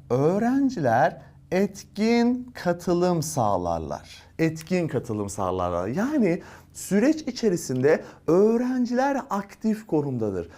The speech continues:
Öğretmen ise bilgisayar destekli öğretim yazılımlarında rehber pozisyonunda yer alır. Bir diğeri,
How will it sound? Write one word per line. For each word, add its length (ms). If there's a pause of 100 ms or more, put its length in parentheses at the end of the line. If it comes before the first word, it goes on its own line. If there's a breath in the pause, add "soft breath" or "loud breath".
(180 loud breath)
Öğretmen 720
ise 300
bilgisayar 540
destekli 400
öğretim 340
yazılımlarında 800 (220 loud breath)
rehber 640
pozisyonunda 920 (120 loud breath)
yer 140
alır. 420 (1800 loud breath)
Bir 380
diğeri, 360